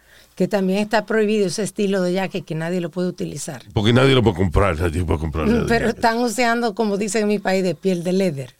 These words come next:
Speaker 1: O
Speaker 2: De
Speaker 1: sea,
Speaker 2: piel de leather.
Speaker 1: de mentira.
Speaker 2: Yeah.
Speaker 1: Entonces, pero el estilo no lo pueden usar.
Speaker 2: Ni el recorte de él tampoco. Ahí es él
Speaker 1: Tampoco.
Speaker 2: quiere...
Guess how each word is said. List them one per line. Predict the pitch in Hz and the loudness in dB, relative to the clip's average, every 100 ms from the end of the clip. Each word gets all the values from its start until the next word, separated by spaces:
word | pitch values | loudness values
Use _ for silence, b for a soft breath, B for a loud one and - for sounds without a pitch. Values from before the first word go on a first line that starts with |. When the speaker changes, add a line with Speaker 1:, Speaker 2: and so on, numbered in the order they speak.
| _ | _
Speaker 1:
O | - | -4
Speaker 2:
De | 104 | 0
Speaker 1:
sea, | 110 | 2
Speaker 2:
piel | 131 120 | 4 4
de | 117 | 6
leather. | 113 101 98 | 6 6 6
Speaker 1:
de | 90 226 | 2 2
mentira. | 220 208 247 208 143 - | 4 4 4 2 0 -2
Speaker 2:
Yeah. | 175 180 64 - _ | 2 4 2 -4 _
Speaker 1:
Entonces, | 220 196 190 185 190 190 196 185 156 165 - | -2 0 0 -2 -2 0 0 2 0 -4 -4
pero | 196 185 | 0 2
el | 185 | 0
estilo | 185 - 254 226 202 262 _ _ _ _ - | -2 -2 0 2 0 -2 _ _ _ _ -2
no | 196 | 0
lo | 226 233 | 0 0
pueden | 240 220 196 | -2 0 -2
usar. | 180 135 - _ B B B | -4 -8 -14 _ B B B
Speaker 2:
Ni | 110 | 4
el | 110 | 4
recorte | 113 123 120 135 | 4 2 2 4
de | 107 113 | 6 6
él | |
tampoco. | 85 82 85 80 | 4 2 2 2
Ahí | 113 | 4
es | 131 143 | 4 4
él | 135 | 2
Speaker 1:
Tampoco. | 135 | 2
Speaker 2:
quiere... | 131 123 107 82 78 71 | 4 4 2 0 -6 -12